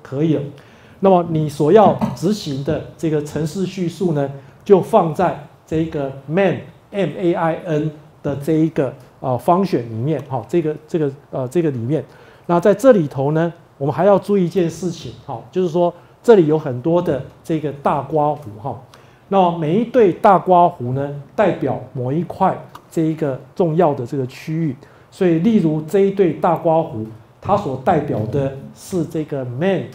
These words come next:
这个程式的范围，哈。然后呢，这一个大刮胡，这一对的大刮胡呢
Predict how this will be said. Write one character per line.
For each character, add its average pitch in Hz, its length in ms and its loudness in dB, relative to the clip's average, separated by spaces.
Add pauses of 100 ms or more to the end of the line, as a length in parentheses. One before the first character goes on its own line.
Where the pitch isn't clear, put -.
(120)
这 - 100 -4
个 156 80 2
程 143 260 -6
式 151 220 -6
的 127 300 -8
范 139 360 -2
围， 101 60 -12 (140)
哈。 147 200 -6 (520)
然 147 120 4
后 214 220 6
呢， 185 180 2 (300)
这 202 140 4
一 208 80 4
个 202 120 0
大 175 220 0
刮 170 240 2
胡， 127 240 -6 (100)
这 196 140 0
一 190 80 2
对 185 260 2
的 143 80 -2
大 151 220 -2
刮 151 220 -2
胡 123 200 -10
呢 147 160 -4